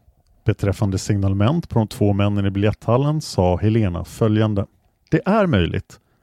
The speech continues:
att hon skulle kunna känna igen männen hon fick se dessa igen. Det enda signalement hon kunde ge var följande. Trettiofem till fyrtiosex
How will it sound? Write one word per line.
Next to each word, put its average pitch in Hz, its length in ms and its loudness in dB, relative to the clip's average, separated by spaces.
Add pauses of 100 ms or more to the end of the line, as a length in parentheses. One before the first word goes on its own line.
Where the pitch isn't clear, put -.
(200)
att - 160 0
hon 104 180 2
skulle - 180 -2
kunna 147 200 2
känna 190 240 0
igen 202 220 2
männen 90 320 -2
hon 120 180 -2
fick - 140 -4
se 90 380 -2
dessa - 440 -2
igen. 98 580 0 (500)
Det 123 80 0
enda 123 240 2
signalement 120 680 0
hon 123 100 -2
kunde 127 180 0
ge 110 280 2
var 85 180 -4
följande. 107 640 0 (480)
Trettiofem 165 800 0
till 123 340 -2
fyrtiosex - 1080 -2